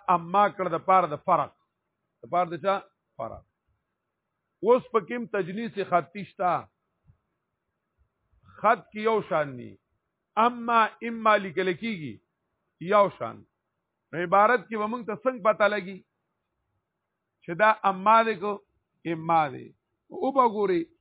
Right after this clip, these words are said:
که ورپسې چې کمدنو څه و؟ فا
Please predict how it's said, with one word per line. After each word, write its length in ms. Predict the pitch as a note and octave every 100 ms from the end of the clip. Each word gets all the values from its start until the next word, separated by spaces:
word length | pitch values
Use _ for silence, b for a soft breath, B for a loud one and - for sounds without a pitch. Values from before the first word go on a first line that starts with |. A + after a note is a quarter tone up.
| _ _ _ _ _ _ _ _
که 60 | F3
ورپسې 560 | G3 G3 G3 F#3 - B3+ F#3
چې 140 | F3+
کمدنو 340 | F#3+ G3 G#3+ G3+
څه 140 | A3
و؟ 220 | G3+ A2+ - _ _ _ _ _ _
فا 120 | -